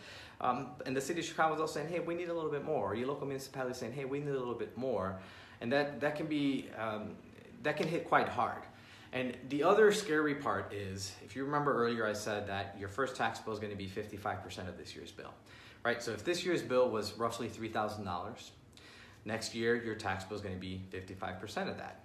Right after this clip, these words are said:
right? One thousand six hundred, one thousand seven hundred, whatever the math is, right? And then the second tax bill is where the county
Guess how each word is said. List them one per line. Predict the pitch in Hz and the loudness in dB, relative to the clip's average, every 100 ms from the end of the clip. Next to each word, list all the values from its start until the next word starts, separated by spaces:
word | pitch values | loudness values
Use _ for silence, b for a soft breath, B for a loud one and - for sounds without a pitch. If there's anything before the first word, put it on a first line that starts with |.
| - | -16
right? | 92 98 - - - - - 90 - - - - - - - | -12 -10 -12 -18 -20 -20 -16 -16 -16 -20 -20 -20 -20 -20 -8
One | 110 | -6
thousand | 104 107 107 113 | 0 0 0 -6
six | 104 | -8
hundred, | 107 95 | -8 -6
one | 95 | -4
thousand | 98 95 | -6 -6
seven | 95 92 | -6 -6
hundred, | 87 87 | -6 -6
whatever | 90 92 | -6 -6
the | 87 | -8
math | 82 80 - - | -8 -10 -12 -16
is, | - - B B B B B | -18 -18 B B B B B
right? | 98 101 - B B 117 | -6 -6 -10 B B -6
And | 113 | 2
then | 131 131 127 113 - | 4 4 2 -2 -8
the | 107 107 | -6 0
second | - 277 165 123 | 2 4 2 0
tax | 113 101 - | 0 -2 -2
bill | 113 | -4
is | 104 104 | -2 -2
where | 117 | -2
the | 104 | -4
county | 98 123 127 131 | -2 0 0 0